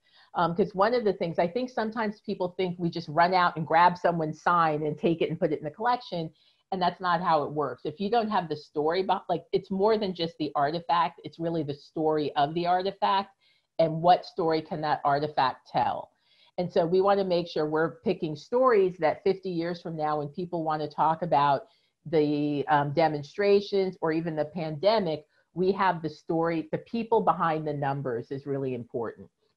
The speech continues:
So it's not just this many people passed away, this many people got covid, all of that.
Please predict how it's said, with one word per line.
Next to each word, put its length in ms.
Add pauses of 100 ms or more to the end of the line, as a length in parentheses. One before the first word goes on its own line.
So 220
it's 140
not 340
just 300 (280)
this 240
many 200
people 300
passed 360
away, 320
this 180
many 260
people 300
got 360
covid, 340
all 220
of 100
that. 380